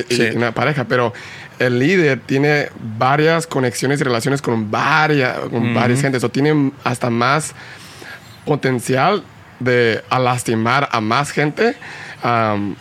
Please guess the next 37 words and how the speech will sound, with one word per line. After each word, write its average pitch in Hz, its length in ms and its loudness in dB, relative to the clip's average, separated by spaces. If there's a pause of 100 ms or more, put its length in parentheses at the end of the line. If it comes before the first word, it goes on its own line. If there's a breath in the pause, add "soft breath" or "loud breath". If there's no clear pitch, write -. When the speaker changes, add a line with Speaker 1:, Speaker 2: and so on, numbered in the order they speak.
(240)
Speaker 1:
pero 139 140 0
también, 131 260 2
you 147 60 2
know, 120 180 2
elevarlos 120 520 0
también, 117 280 0
pero, 110 340 0
ah, 104 300 -2
creo 113 140 -2
que 123 100 0
es, 131 140 -4
es 131 180 -2
un 135 100 0
poco 135 220 0
más 131 220 2
de 131 220 2
presión, 113 800 -2 (180)
Speaker 2:
Sí. 110 140 -2
Speaker 1:
am, 107 200 0 (140)
e-, - 300 -10
e-, 131 220 0
e-, 127 220 -2
es 120 160 -4
el, 110 300 0
el 107 200 -2
ser 117 200 -2
líder, 113 300 2 (480 loud breath)
am, 107 440 -2
y 107 180 0
lo 107 140 0
has 107 120 -4
estado 117 220 0
hablando 113 220 0
tú. 113 220 0 (200)
Creo 123 180 0
que, 143 180 2
am, 123 340 2